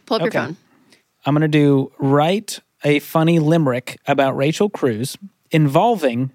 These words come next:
Speaker 2: budgets and her husband, Winston.
Speaker 1: And it's gonna do
Speaker 2: Now,
Speaker 1: it.
Speaker 2: would you be impressed if it could do that on the fly?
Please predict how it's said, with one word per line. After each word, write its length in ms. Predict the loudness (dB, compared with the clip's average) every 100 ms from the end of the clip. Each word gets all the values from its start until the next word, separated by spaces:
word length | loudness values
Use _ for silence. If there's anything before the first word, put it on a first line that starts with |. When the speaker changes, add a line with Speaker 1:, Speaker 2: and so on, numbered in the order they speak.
| -12
Speaker 2:
budgets 680 | -4 0 2 0 -4 -6 -12
and 240 | -4 -2 0
her 120 | 0
husband, 400 | 0 0 0 -2
Winston. 400 | -2 -8 -10 -16 _ _ _ _ _ _ _ _ _ _ _ -6
Speaker 1:
And 140 | -4
it's 160 | -4 -4
gonna 180 | -4
do 120 | -2 0
Speaker 2:
Now, 60 |
Speaker 1:
it. 40 | 0
Speaker 2:
would 140 | 2
you 120 | 2
be 100 | 2
impressed 380 | 0 2 0 0
if 60 | -4
it 60 |
could 100 | -2
do 100 | 0
that 160 | 2 0
on 140 | 0 -2
the 60 |
fly? 360 | -2 -4 -4